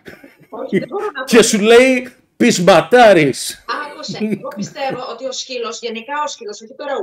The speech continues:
Speaker 1: Westy, εκφράζει την οικογένεια. Αν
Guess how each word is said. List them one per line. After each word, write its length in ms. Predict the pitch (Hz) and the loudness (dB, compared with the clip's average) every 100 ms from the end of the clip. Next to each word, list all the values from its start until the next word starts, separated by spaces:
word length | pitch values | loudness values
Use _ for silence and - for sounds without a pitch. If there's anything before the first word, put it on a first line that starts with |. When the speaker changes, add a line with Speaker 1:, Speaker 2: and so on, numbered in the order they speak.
| 175 | -8
Speaker 1:
Westy, 360 | 165 - 165 _ _ _ _ _ _ _ _ _ | -10 -18 -20 _ _ _ _ _ _ _ _ _
εκφράζει 540 | 240 - 262 240 262 | -14 -12 -8 -8 -10
την 140 | 269 285 | -14 -16
οικογένεια. 680 | 262 262 247 214 165 _ _ _ _ _ _ - | -12 -10 -10 -14 -18 _ _ _ _ _ _ -10
Αν 60 | 233 | -8